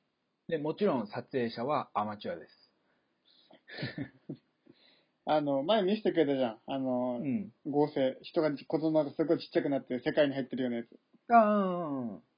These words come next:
Speaker 2: あれ、あれもさ、
Speaker 1: あれは？
Speaker 2: 最初に教えてくれた時すごい、うわっと思ったけど、あの人もそうだもんね。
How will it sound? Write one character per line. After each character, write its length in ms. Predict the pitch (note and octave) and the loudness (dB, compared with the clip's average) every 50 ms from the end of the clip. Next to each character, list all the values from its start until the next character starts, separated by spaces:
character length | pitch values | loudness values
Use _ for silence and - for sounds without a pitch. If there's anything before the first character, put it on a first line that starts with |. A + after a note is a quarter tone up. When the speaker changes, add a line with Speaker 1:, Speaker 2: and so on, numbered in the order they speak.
| _ _ _ _ _ _ _ | _ _ _ _ _ _ _
Speaker 2:
あ 140 | - E3 G3 | 0 2 4
れ、 100 | A3 A3 | 4 4
あ 80 | F#3+ G3+ | 4 4
れ 80 | A3+ | 4
も 80 | A#3 A3+ | 6 6
さ、 60 | - | 6
Speaker 1:
あ 20 | |
れ 20 | D4+ | 6
は？ 200 | D#4+ A3 G3+ F#3 | 8 6 6 6
Speaker 2:
最 80 | G3 F#3+ | 4 0
初 140 | G3 F#3+ F#3 | 0 0 0
に 160 | F#3 F#3 - | 0 0 0
教 80 | - G3 | 0 0
え 40 | F3+ | 0
て 80 | F#3 | 0
く 80 | F3+ F#3+ | 2 0
れ 60 | F#3+ | 0
た 100 | F#3 F3 | 0 0
時 140 | F3 D#3+ - - | -2 -4 -6 -4
す 80 | D3+ | 0
ご 100 | D3 F3 | 4 4
い、 40 | D#3+ | 4
う 100 | D3+ C#3+ | 6 4
わ 160 | D3+ D#3+ E3+ | 4 2 2
っ 40 | E3 | 0
と 80 | - D3+ | -2 -2
思 120 | C#3 C3+ | -2 -2
っ 40 | B2 | -4
た 100 | - A#2 | -6 -6
け 80 | A#2+ | -6
ど、 180 | A2+ A2+ B2 C#3 | -6 -6 -4 -4
あ 40 | D#3 | -2
の 140 | F#3 G#3+ A3+ | 0 -2 -2
人 140 | A3+ G#3+ | 0 -2
も 80 | F3 C#3+ | -4 -4
そ 100 | C#3+ E3 | -2 -2
う 40 | C#3 | -2
だ 60 | B2+ | -2
も 120 | A2+ A2+ | -2 -4
ん 60 | A2 A2 | -8 -12
ね。 120 | A2+ - | -14 -14